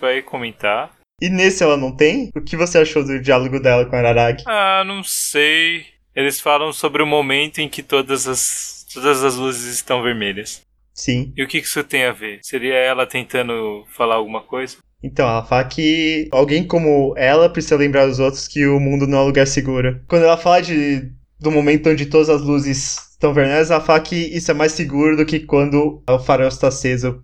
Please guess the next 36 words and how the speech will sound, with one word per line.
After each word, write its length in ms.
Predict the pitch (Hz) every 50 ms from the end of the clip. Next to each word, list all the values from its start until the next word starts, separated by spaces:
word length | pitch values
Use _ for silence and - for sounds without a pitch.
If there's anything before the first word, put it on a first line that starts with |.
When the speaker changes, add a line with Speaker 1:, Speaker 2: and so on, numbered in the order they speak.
| _ _ -
Speaker 2:
pro 160 | - 131 135
pedestre. 520 | 131 123 123 123 120 120 117 - - - - _ _
Que 120 | - 131 127
isso 120 | 131 -
pelo 180 | - 139 135 135
menos 240 | 139 143 143 135
lembra, 500 | 139 131 131 143 143 139 151 151 147 156
lembra 280 | 139 127 139 139 131 139
a 60 | 143
pessoa 320 | 139 135 131 - - 131 131
que 300 | 131 - 143 139 135 135
existe 360 | 135 131 127 135 131 - 156
um 80 | 143
risco 360 | 139 139 143 170 175 - - 170
inerente 520 | 151 143 139 127 131 135 135 135 - 131
na, 320 | 117 117 120 120 123 123 - -
na 60 | 127
existência. 580 | 127 127 127 123 - - 110 107 120 - - - -
Speaker 1:
E 60 | 131
daí? 400 | - 151 151 151 135 120 113 110
Não 100 | 107 110
entendi 400 | 117 110 - 127 127 117 123 139
nada, 320 | 139 127 110 107 104 113 110
na 80 | 110
verdade. 540 | 110 - 117 113 107 110 113 113 107 - - - _ _ _ _ _ _ -
Speaker 2:
<laughs> 120 | 170 -
Ih, 160 | 277 285 285 240
rapaz. 440 | 247 214 - - - 165 160 160 - -
Speaker 1:
Entendi, 420 | 156 - - 196 185 156 139 165
mas 200 | 190 208 214 196
não 100 | 185 190
vi 80 | 170 190
relevância. 680 | 175 175 180 185 160 127 120 120 117 123 120 - - -
Speaker 2:
Ih, 120 | 160 139 -
rapaz, 360 | - 160 151 - 160 151 151
será? 480 | - 160 147 147 151 160 - - -